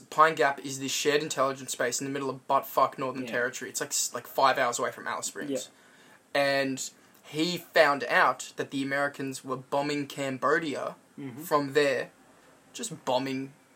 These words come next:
Speaker 2: Country.
Speaker 1: bombing a
Speaker 2: Yeah.
Speaker 1: country they're not
Speaker 2: Yeah.
Speaker 1: technically at war with, which
Speaker 2: Yep.
Speaker 1: is illegal.
Speaker 2: Yep.
Speaker 1: Um, he found, Gough Whitlam found out about it,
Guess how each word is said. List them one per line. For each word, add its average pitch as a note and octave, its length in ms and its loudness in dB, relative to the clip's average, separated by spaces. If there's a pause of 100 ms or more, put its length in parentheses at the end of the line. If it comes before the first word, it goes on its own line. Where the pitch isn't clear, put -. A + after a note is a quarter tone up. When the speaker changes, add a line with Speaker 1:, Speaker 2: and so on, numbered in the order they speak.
(120)
Speaker 2:
Country. B2+ 320 -12 (160)
Speaker 1:
bombing D#3 300 2
a D3 80 2
Speaker 2:
Yeah. F3 80 2
Speaker 1:
country D3 220 2
they're C#3 100 0
not C#3 180 -2
Speaker 2:
Yeah. G#3 100 0
Speaker 1:
technically C3+ 360 -4
at C3 100 0
war C3 200 -4
with, C#3+ 400 -10
which C3+ 140 -4
Speaker 2:
Yep. - 40 -2
Speaker 1:
is C#3+ 80 0
illegal. C#3 460 -4 (180)
Speaker 2:
Yep. D3+ 100 -10 (1300)
Speaker 1:
Um, D3+ 480 6 (140)
he - 260 -2
found, D3+ 400 4 (180)
Gough F3+ 240 8
Whitlam D#3+ 260 0
found D3 300 4
out D3 160 6
about A#2 260 0
it, F3+ 180 -4